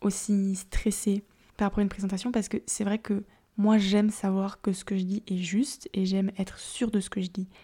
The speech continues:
Si je suis sûre de ce que je dis, je suis OK. Genre, ça va. Genre, je suis stressée, mais je, j'arrive à gérer. Mais c'est vrai que celle-là, vraiment, le soir avant, jeudi soir, genre à minuit, j'étais en mode, je, je suis, enfin, vraiment, je suis vraiment pas sûre de ce que je suis en train de raconter là. Donc, évidemment, j'étais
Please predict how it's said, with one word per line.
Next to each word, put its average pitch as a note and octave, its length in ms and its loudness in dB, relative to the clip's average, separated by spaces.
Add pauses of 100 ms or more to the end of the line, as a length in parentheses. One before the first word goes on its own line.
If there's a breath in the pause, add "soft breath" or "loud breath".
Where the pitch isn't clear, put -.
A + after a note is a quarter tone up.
(120)
Si - 140 0
je A3 120 6
suis G3+ 180 -2
sûre A3+ 260 0
de G#3+ 80 2
ce G3 100 -6
que - 80 -4
je F#3 120 -2
dis, A#3 320 2 (360 soft breath)
je - 60 -14
suis - 200 -2
OK. F#3+ 220 0 (200)
Genre, G3+ 100 -4
ça G3+ 160 -2
va. - 120 -2 (180)
Genre, F#3+ 260 0
je F#3 100 0
suis G3 160 -4
stressée, G#3+ 320 0
mais A3 240 6
je, F#3 160 -2
j'arrive F#3+ 380 2
à F#3+ 60 0
gérer. F#3 320 -2
Mais F#3+ 80 -2
c'est F#3 100 -2
vrai A3+ 80 2
que A3 220 -6
celle-là, G3+ 580 -2 (280 loud breath)
vraiment, G3+ 200 4
le G#3 120 4
soir G3+ 360 -2
avant, G3+ 220 2
jeudi G3 240 0
soir, G#3+ 360 -4 (280 soft breath)
genre G3 160 0
à F#3+ 60 0
minuit, G#3 520 4 (240)
j'étais F#3+ 180 -4
en G3+ 60 0
mode, G#3+ 160 0
je, F#3+ 200 -2
je F3+ 60 -6
suis, - 200 -4 (340)
enfin, G3 140 -2
vraiment, G3 180 2
je A3 80 2
suis - 80 -8
vraiment G3+ 360 2
pas G3 100 -2
sûre G#3 140 -2
de G3+ 60 2
ce F#3 60 -6
que G3 120 -2
je F#3 60 -4
suis - 140 -6
en F#3+ 40 -2
train G3 140 -6
de F#3+ 60 -4
raconter F#3+ 320 -4
là. - 100 -8 (400)
Donc, G#3+ 260 6
évidemment, G#3+ 460 8
j'étais G3+ 320 0